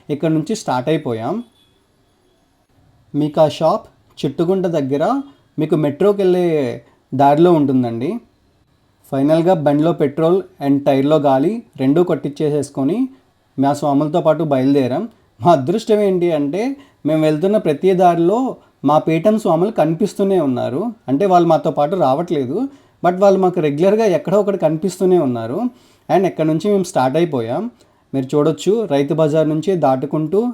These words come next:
ఏలూరు రోడ్డుకి అయితే వెళ్ళిపోయాం. ఎర్లీ మార్నింగ్ వ్యూ చూడండి, విజయవాడ ఎంత అందంగా కనిపిస్తుందో, ఏ ట్రాఫిక్ లేకుండా చాలా ప్రశాంతంగా, చాలా పీస్‌ఫుల్‌గా ఉంది. ఇంతకీ ఎక్కడికి వెళ్తున్నామో చెప్పలేదు కదా,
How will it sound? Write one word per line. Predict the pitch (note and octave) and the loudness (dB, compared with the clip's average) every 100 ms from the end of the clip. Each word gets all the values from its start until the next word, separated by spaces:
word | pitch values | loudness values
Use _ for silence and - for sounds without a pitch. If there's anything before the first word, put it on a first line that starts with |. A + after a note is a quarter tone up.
| - | -2
ఏలూరు | C#3+ E3 F3+ | 2 4 4
రోడ్డుకి | F3+ D#3+ D#3+ | 2 0 -2
అయితే | D3+ F#3 | -2 -2
వెళ్ళిపోయాం. | C3+ B2 C3 A#2 D3+ A#3+ - _ _ _ _ _ _ _ _ _ - | -2 -2 -2 -2 -4 -6 -12 _ _ _ _ _ _ _ _ _ -6
ఎర్లీ | C3+ D3+ | 0 4
మార్నింగ్ | F3+ F3+ F#3 F#3 | 6 6 6 4
వ్యూ | E3 E3+ | 4 2
చూడండి, | F3 E3 D3+ D3 | 2 0 0 0
విజయవాడ | C3 C#3 D3+ D3 D3 | 0 0 2 4 2
ఎంత | D3+ C3 C#3+ | 0 -2 0
అందంగా | D3+ D#3 D3+ | -2 -2 -2
కనిపిస్తుందో, | C#3 B2+ A#2+ B2+ - B2 B2+ F3+ G3+ | -4 -4 -4 -6 -4 -4 -2 -6 -6
ఏ | B2+ C#3+ | 0 0
ట్రాఫిక్ | C#3 C3 B2+ C#3 | 2 0 0 -2
లేకుండా | C#3 A#2+ B2+ B2 A#2+ A2+ - _ _ - | -2 -2 -2 -4 -2 -4 -8 _ _ -8
చాలా | B2+ C3 D#3+ | -4 0 0
ప్రశాంతంగా, | E3+ C#3 C3+ B2+ B2 A#2+ A#2 A2+ - B2+ | 0 -2 -4 -4 -4 -6 -6 -8 -10 -4
చాలా | B2 C3+ D#3 | -2 2 0
పీస్‌ఫుల్‌గా | C#3+ C3 - C#3+ C#3 | 0 -6 -4 -2 -2
ఉంది. | B2 A2+ A2+ F#3 A#3+ _ _ _ _ _ _ _ _ _ _ _ _ _ _ | -4 -6 -10 -10 -14 _ _ _ _ _ _ _ _ _ _ _ _ _ _
ఇంతకీ | C#3 D3+ F#3+ | -4 -2 -2
ఎక్కడికి | G3 C#3+ E3 F3 | -2 0 -2 2
వెళ్తున్నామో | F3+ F3 F3+ F3 F3 | 2 2 4 4 2
చెప్పలేదు | F3 C3 D3+ E3 D3+ | 0 -4 -4 -4 -2
కదా, | B2 A#2+ F#3+ | -4 -4 -6